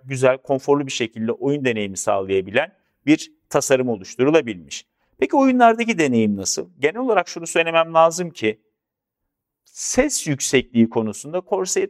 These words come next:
biraz daha çalışabilirmiş. Maksimum sese getirdiğinizde evet sesler duyulabilir oluyor, evet yüksek oluyor ama sanki birazcık daha gidebilirmişsiniz gibi hissediyorsunuz. Hani kulağınızı rahatsız edip de kıstığınız bir yükseklikten bahsetmiyorum burada.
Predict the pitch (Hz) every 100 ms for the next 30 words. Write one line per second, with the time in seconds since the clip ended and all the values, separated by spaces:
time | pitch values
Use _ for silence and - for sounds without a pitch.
0 | - 359 185 143 151 151 156 139 151 143
1 | 147 147 117 120 - 139 185 - 190 185
2 | 165 202 180 165 139 120 113 107 104 95
3 | 139 175 _ _ - 143 139 151 _ _
4 | - 120 - 135 120 120 120 120 131 139
5 | 127 107 127 131 113 123 147 - 113 -
6 | 185 - 120 101 135 - _ _ 151 185
7 | 180 220 202 - 180 175 - - 180 147
8 | - 175 175 151 151 143 139 123 - 110
9 | 92 90 92 - 95 92 - 92 87 _
10 | _ - 135 143 _ _ _ - 135 147
11 | 175 175 160 135 151 156 - 175 170 -
12 | 139 - 143 - 170 185 175 151 139 139
13 | - 147 147 - 165 156 160 - 165 165
14 | 156 160 151 151